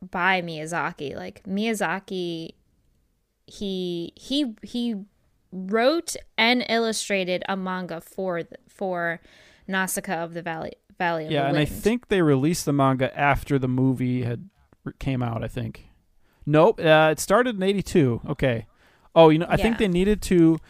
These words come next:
Speaker 2: so, like, they didn't want to let them make this unless there was also, like, a
Speaker 1: Ooh, we should read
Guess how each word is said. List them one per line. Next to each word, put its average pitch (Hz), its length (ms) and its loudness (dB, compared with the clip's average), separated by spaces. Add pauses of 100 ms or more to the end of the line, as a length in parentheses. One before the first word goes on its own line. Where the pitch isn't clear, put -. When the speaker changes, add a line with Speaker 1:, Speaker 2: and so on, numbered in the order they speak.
(240)
Speaker 2:
so, 180 160 0
like, 165 280 2 (840)
they 170 200 4
didn't 233 200 2
want 185 280 2
to 156 260 2
let 147 280 2
them 139 320 0
make 139 320 -2
this 180 300 -2
unless 135 420 0
there 143 120 2
was 127 120 0
also, 135 440 2
like, 127 220 0
a 123 220 -2
Speaker 1:
Ooh, 320 180 -4
we 196 220 -6
should 214 400 -6
read 196 260 -6